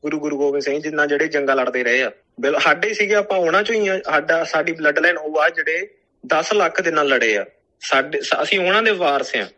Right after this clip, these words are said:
ਤੇ ਅਸੀਂ ਉਹ ਬਲੱਡ ਲਾਈਨ ਭੁੱਲ ਕੇ, ਆਪਣੇ ਉਹ ਜੀਨਸ ਭੁੱਲ ਕੇ ਆਪਾਂ ਕਿਸੇ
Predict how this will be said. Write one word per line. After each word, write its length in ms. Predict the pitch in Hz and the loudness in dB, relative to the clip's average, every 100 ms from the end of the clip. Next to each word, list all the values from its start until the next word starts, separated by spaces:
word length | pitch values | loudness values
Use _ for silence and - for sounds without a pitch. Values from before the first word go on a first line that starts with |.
| - - | -20 -6
ਤੇ 160 | - - | 0 0
ਅਸੀਂ 160 | - | 0
ਉਹ 220 | 196 170 185 | -2 0 0
ਬਲੱਡ 300 | 175 156 175 | 2 2 2
ਲਾਈਨ 260 | 180 175 | 0 0
ਭੁੱਲ 300 | 175 175 156 | 0 0 0
ਕੇ, 160 | 151 156 | 0 0
ਆਪਣੇ 240 | 147 151 | 0 0
ਉਹ 180 | 151 170 | 0 -2
ਜੀਨਸ 400 | 160 139 143 - | -4 -8 -8 -8
ਭੁੱਲ 260 | - 156 127 | -6 -4 -2
ਕੇ 120 | 147 | -2
ਆਪਾਂ 220 | 139 139 | -2 -4
ਕਿਸੇ 420 | - 139 143 139 | -4 -4 -2 -2